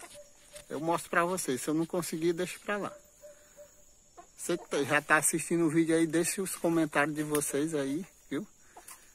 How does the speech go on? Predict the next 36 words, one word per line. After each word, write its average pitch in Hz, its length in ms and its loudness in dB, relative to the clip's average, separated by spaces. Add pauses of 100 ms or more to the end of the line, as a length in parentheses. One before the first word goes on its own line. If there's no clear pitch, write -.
(280)
Eu 143 100 -6
só 170 180 0
tenho 240 240 2
esses 262 340 6
dois 196 300 6
aqui, 226 380 4
cara. 156 220 -4 (1200)
Tem 151 140 0
dois 254 280 10
franguinhos, 190 460 6
bichinho, 156 420 4 (440)
ó. 127 40 -6
Aí, 117 100 -4
ó. - 40 -12 (1080)
É 135 80 0
o 147 200 4
campeão 160 580 4
e 190 100 2
a 185 60 4
Cisquinha. - 540 -4 (400)
Aí 139 140 -6
ele 160 100 -4
tá 180 140 2
querendo 170 320 4
dormir 170 240 2
em 160 60 2
cima 220 260 2
do 190 160 0
pé - 200 4
de 156 120 -4
laranja, 139 360 4
com - 140 -6
medo 143 320 4
também, 135 300 0
o 117 40 -4
bichinho. 117 360 -8